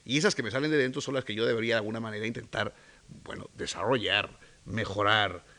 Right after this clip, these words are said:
eh, a or-, orientar positivamente hacia la alegría en ese sentido que, que decíamos, y de acuerdo con pautas que tampoco son tan, que tampoco son tan inventos, eh, tan nuevos, sino que, en fin, están ahí. Es decir,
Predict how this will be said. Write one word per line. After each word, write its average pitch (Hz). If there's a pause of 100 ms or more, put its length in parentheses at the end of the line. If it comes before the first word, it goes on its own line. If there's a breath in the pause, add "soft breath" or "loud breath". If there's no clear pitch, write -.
(140 soft breath)
eh, 92 (180)
a 131
or-, 127
orientar 151
positivamente 143
hacia 131
la 117
alegría 120
en 110
ese 104
sentido 104
que, 90
que -
decíamos, 104
y 349
de -
acuerdo 262
con 135
pautas 190
que 147
tampoco - (300 loud breath)
son 143
tan, 98 (240 loud breath)
que -
tampoco 101
son 127
tan 104
inventos, 117 (200 loud breath)
eh, 98 (220 soft breath)
tan 104
nuevos, 151
sino 110
que, 120 (460)
en -
fin, 165
están 190
ahí. 123
Es -
decir, -